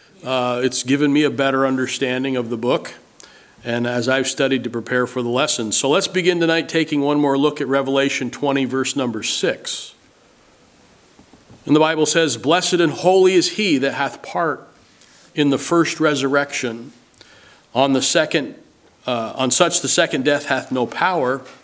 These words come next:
but they shall be priests of God and of Christ, and shall reign with him a thousand years."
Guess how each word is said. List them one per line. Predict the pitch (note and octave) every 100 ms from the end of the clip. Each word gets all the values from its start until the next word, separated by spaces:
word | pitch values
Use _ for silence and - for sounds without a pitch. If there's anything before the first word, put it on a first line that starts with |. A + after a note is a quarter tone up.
| _ - - - - _
but | B2 A2+
they | D#3 D3+
shall | - D3+
be | C#3 C3
priests | - E3+ F3 -
of | D#3 A#2+
God | B2+ B2+ C3+
and | B2+
of | B2 A2+
Christ, | - C#3+ D3 -
and | C3 A#2+
shall | C3+ B2+
reign | B2 C#3 D#3 D3+
with | C#3+
him | B2+ D#3 C3 C3+
a | A#2
thousand | - C3 C#3 A#2+ C3
years." | C3+ D#3 B2+ G2 -